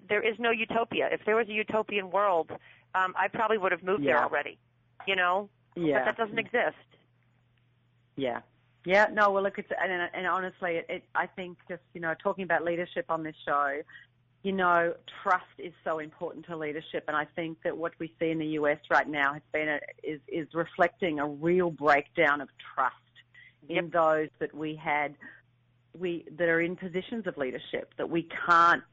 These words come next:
Speaker 2: trust those we've wanted to trust to do what we've charged them to do, what we entrusted them to do. And so people are looking elsewhere, um,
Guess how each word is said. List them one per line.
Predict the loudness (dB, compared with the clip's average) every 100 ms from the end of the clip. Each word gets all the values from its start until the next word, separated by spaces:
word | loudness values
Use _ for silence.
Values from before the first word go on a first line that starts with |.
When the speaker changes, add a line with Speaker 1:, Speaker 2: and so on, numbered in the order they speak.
| -18
Speaker 2:
trust | 2 4 4 -2 -6
those | -2 -2 -4 -10
we've | -12 -8
wanted | -10 -10 -14 -18
to | -14
trust | -4 -4 -4 -16
to | -12
do | -4 -4 -2
what | -4
we've | -4 -10 -6
charged | 0 0 -2 -10
them | -12 -12
to |
do, | -8 -8
what | -6 -6
we | -8
entrusted | -6 -4 -4 -4 -10
them | -8 -8 -12
to |
do. | -8 -6 -6 -8 _ -20 -16 -8
And | 0 0
so |
people | 2 0 0 0
are |
looking | 0 -2 -2 -2 2
elsewhere, | 0 -2 -2 -2 -4 -10 -20 -20 -20 _
um, | 4 4 4 -2